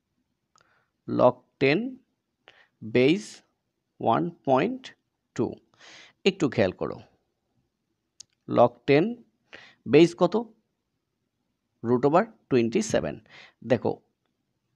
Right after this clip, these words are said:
এটার উপরে রুট আছে, প্লাস এটা বাদ রাখো, এটা লেখো minus log ten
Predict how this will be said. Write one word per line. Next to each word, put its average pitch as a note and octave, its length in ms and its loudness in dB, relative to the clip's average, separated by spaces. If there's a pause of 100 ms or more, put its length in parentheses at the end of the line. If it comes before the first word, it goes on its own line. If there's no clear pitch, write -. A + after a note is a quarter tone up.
(1040)
এটার E3+ 260 2
উপরে E3+ 240 2 (1120)
রুট B2 180 0 (100)
আছে, - 200 -12 (1400)
প্লাস C3+ 340 4 (400)
এটা C3 200 2
বাদ G#2 120 2 (100)
রাখো, D3 220 -4 (360)
এটা G#2+ 200 -6
লেখো - 180 -12 (100)
minus A#2 400 -4 (640)
log A2+ 140 2 (160)
ten C3+ 180 -2